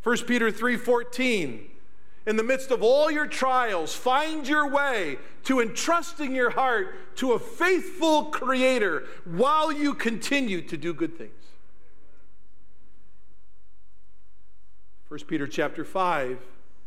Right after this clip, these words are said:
verses four, five, six, and seven, humble yourself under God's mighty hand, and he will exalt you in due time. Cast all your care upon him because he cares for you.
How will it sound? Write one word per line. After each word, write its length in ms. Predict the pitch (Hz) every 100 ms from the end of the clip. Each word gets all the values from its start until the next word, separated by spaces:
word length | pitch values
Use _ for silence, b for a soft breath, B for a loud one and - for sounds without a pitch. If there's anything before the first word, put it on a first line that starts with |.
| - - -
verses 160 | -
four, 300 | - 165 151 135
five, 420 | 170 160 139 127
six, 420 | - 160 - -
and 140 | 123 117
seven, 400 | - 147 127 127
humble 260 | 156 156
yourself 540 | 135 131 - 135 131 127 - b b b b
under 240 | 156 147 131
God's 420 | 147 156 160 120
mighty 460 | 135 147 160 147
hand, 360 | 123 139 131 127
and 140 | 120
he 220 | 110 185 202
will 240 | 190 175
exalt 500 | 151 117 151 147 151
you 200 | 139 131
in 160 | 123 120
due 160 | 127
time. 360 | - 120 110 98 - - b b b -
Cast 440 | - 208 226 -
all 220 | 220 214 208
your 200 | 196 180
care 260 | - 202
upon 380 | 185 - 180 170
him 160 | 170 156
because 380 | 180 196 170
he 240 | - 254 247
cares 500 | 160 226 233 240 -
for 160 | 220 226
you. 360 | 208 185 156